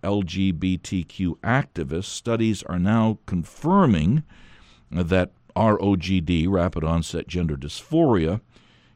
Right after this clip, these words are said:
is a byproduct of peer pressure that has a fertile field on social media, especially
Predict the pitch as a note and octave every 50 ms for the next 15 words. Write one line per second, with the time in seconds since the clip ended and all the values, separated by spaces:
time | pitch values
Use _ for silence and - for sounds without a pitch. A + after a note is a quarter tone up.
0 | _ - C3 C#3+ C#3 B2+ A2 - - - - _ _ - G#2+ F#2+ F2+ G#2 A#2 D3+
1 | G#3 A#3+ A3+ - - - F2+ D#2 D2+ D#2 D2 F2 A#2 - - - - _ _ _
2 | _ _ _ _ _ _ _ _ - C3 B2 - _ - - G3+ A3+ B3+ C4 G3+
3 | - - G2+ E2 E2+ - - A2 A2 A2 A#2 C3 C3+ C3 B2+ B2 C3 - - -
4 | - - D#3 F#3+ A3 A3+ A3+ G#3+ F3 - - - - A3 B3 A#3 D#3+ G#2+ E2+ D#2
5 | F2 G#2+ A#2 - - C3 C#3 C#3+ C#3 A#2+ - - - C#3+ D3 D3+ - - D3+ D3
6 | C3+ C3 C#3 E3 F3 D#3 A#2 G2 F#2 G2 G2+ - - A#2 - - - - - D#3
7 | E3+ F#3+ - - C#3 A2 G2+ G2 G#2+ G#2